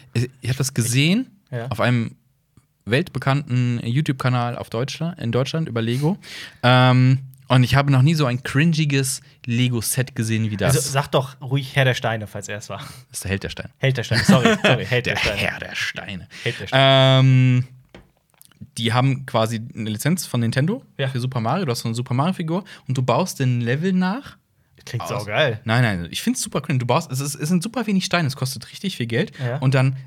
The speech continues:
Speaker 1: ist da drunter so, äh, so ein Lesegerät und du springst mit der Figur so, hä, hä, hä, und hast das auf einer App und dann musst du virtuell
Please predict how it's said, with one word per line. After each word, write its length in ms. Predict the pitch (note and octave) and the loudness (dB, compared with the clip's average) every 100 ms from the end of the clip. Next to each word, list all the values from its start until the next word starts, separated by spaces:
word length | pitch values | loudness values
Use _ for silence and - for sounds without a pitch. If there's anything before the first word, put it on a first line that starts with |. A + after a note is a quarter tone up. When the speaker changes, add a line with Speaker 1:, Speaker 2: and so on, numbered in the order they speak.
| - | -10
Speaker 1:
ist 120 | - | -2
da 60 | C3 | 0
drunter 320 | B2+ D3 D3 | 0 0 -2
so, 320 | C3+ C3 C3+ | 0 0 -2
äh, 300 | A#2+ A#2+ E2+ | -2 -4 -6
so 100 | A#2 | -8
ein 120 | A#2 | -6
Lesegerät 480 | A2 C3+ G3 D#3+ F#3 - - | -4 -4 -4 -4 -6 -6 -8
und 140 | C3+ | -6
du 60 | B2+ | -4
springst 440 | C3 - E3 - | -6 -4 -4 -4
mit 140 | E3+ D3+ | -4 -2
der 100 | C3 | -4
Figur 580 | - B2 D3+ G3 C#4 D4 _ - | -4 -6 -2 0 0 -4 _ -10
so, 260 | - C3 C3+ - | -4 -4 -4 -2
hä, 220 | D#3 A#3+ - - | 0 0 -2 -10
hä, 180 | D#3 E3+ G3 - _ | -2 0 0 -6 _
hä, 240 | D#3 D#3+ A3+ | -2 0 0
und 180 | C#3 C#3+ | 0 0
hast 160 | D3 D#3 | 0 -2
das 80 | D3+ | -2
auf 160 | C3 | -2
einer 140 | C3 - | -2 0
App 200 | F#3+ - | -2 -2
und 140 | D3+ | -2
dann 160 | D3 C#3+ | 0 0
musst 220 | F3 - | -2 -4
du 100 | D3+ - - _ _ _ _ _ _ _ _ | -8 -8 -20 _ _ _ _ _ _ _ _
virtuell 840 | - A#2+ D3 F#3 G3 C3+ D#3+ F3 - | -14 -4 -2 0 0 2 2 0 -4